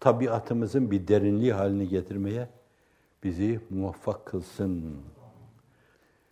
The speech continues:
Ama gönül arzu ediyor onu.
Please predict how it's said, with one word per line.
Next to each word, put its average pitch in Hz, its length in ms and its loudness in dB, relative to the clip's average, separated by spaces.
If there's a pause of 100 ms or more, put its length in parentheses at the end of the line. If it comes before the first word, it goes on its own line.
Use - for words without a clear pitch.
(420)
Ama 110 280 -2
gönül 101 760 -2
arzu 95 360 -6
ediyor 95 400 -10
onu. 90 220 -16